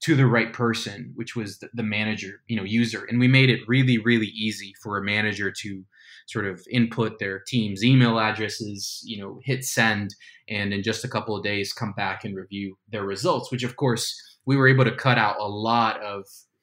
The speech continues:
suboptimal user experiences because we had built those experiences before in our <laughs> software, right? How do you,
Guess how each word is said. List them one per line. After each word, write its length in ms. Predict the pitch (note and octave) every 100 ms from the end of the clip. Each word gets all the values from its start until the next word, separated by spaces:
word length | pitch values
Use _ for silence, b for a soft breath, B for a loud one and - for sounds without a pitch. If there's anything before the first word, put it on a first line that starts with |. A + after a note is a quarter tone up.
| _ _ _
suboptimal 720 | - - C#3 A#2+ A2+ - G#2+ G#2+
user 320 | C#3+ C#3+ C3
experiences 720 | A2 - G#2+ G2+ G#2 G2+ G#2 G2
because 380 | A2+ A2+ G2
we 100 | A#2
had 220 | B2 A2 -
built 280 | C3 C3
those 220 | A2+ G2 -
experiences 640 | - - G2+ G2+ - G2
before 460 | - - C3 G2+ -
in 120 | A#2
our 100 | G#2+
<laughs> 0 |
software, 500 | - D#3 C3 - G2+
right? 220 | G#2+ A2
How 100 | A#2+
do 80 | A2+
you, 260 | A2 G#2